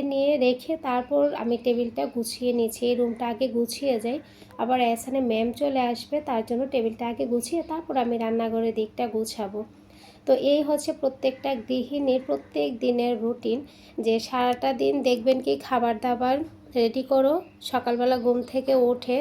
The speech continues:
খাবার দাবার রেডি করো, আবার খাবার গোছাও,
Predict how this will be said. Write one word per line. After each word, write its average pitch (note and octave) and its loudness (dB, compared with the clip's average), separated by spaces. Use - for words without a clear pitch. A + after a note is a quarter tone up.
খাবার A3+ 2
দাবার B3 0
রেডি B3+ 0
করো, C4+ 2
আবার A#3 0
খাবার A#3+ -2
গোছাও, A#3 -2